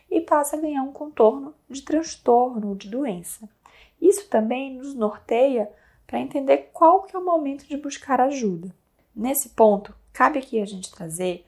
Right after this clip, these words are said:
alguma relação também do que que é um transtorno e do que que é uma doença. Por que que a gente não faz esse uso da palavra doença mental e sim a, a eleição da palavra transtorno?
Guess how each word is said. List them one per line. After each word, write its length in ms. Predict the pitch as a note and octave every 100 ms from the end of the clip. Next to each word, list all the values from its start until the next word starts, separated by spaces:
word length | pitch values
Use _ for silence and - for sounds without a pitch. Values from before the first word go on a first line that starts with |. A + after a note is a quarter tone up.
| _ _ -
alguma 440 | G3 F#3 A3+ C#4+
relação 580 | C4+ A3+ G3+ - G#3+ G3
também 520 | F#3+ F3+ F#3+ G3 - _
do 100 | E4+
que 140 | E4 E4
que 100 | B3
é 40 |
um 80 | A#3
transtorno 760 | - G#3 - A3+ A#3+ D#4 E4+ - C4+
e 60 |
do 120 | D4+
que 140 | D4+ D4+
que 100 | D#4+
é 40 |
uma 120 | D4+
doença. 580 | D4+ E4+ B3+ A#3+ - G#3 _ _ _ _
Por 140 | - -
que 120 | G#4+
que 120 | A4
a 20 |
gente 280 | G4+ G4+ F4
não 140 | E4+
faz 640 | E4+ - C4+ D4 C#4 - - -
esse 300 | G#3 - A3
uso 420 | G3 G3 G#3 G#3+
da 160 | A#3 G#3
palavra 400 | - A3+ B3+ C#4
doença 460 | B3+ A#3 C#4 - D4
mental 560 | B3+ C4 G#3+ G3+ - -
e 100 | E4
sim 340 | - C4+ D4 _ _ _ _
a, 420 | - G#3+ G#3 -
a 60 | A3
eleição 420 | A3+ A3 - A3
da 100 | A#3+
palavra 360 | A#3 G#3+ G#3+ A3+
transtorno? 720 | C4 D4+ - - F3+ G3+